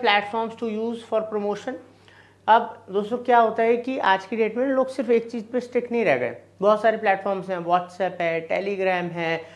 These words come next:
Facebook है, Insta है, Google है, YouTube है, दूसरे सर्च इंजन्स हैं और सोशल मीडिया प्लेटफॉर्म्स हैं। इतनी सब जगहें हैं कि आप अपनी, अ, प्रेजेंस बना सकते हो, लोगों से कनेक्ट हो सकते हो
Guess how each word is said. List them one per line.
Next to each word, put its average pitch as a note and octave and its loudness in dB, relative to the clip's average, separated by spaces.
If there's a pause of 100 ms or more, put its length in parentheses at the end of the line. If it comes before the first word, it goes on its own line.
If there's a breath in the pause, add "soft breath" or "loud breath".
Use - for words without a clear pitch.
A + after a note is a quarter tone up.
(220 loud breath)
Facebook F#3 0
है, F3 -2
Insta F#3 0
है, D#3 -2
Google F#3 2
है, D#3 0
YouTube G3 -2
है, E3 0 (160)
दूसरे G3+ 0
सर्च F3+ -2
इंजन्स F3 -4
हैं D#3+ -4
और G3+ 4
सोशल G3+ -6
मीडिया F3+ -2
प्लेटफॉर्म्स E3+ -2
हैं। E3+ -2 (280 loud breath)
इतनी A3 0
सब A#3 0
जगहें G3+ 0
हैं F3 -4 (300 loud breath)
कि G3+ 2
आप F3+ 4
अपनी, F#3+ -4
अ, E3+ 0
प्रेजेंस F3 -2
बना E3+ -2
सकते E3+ -6
हो, F3+ -2
लोगों F3 -2
से F3 -8
कनेक्ट E3+ -6
हो D#3+ -4
सकते D#3 -10
हो G#3 4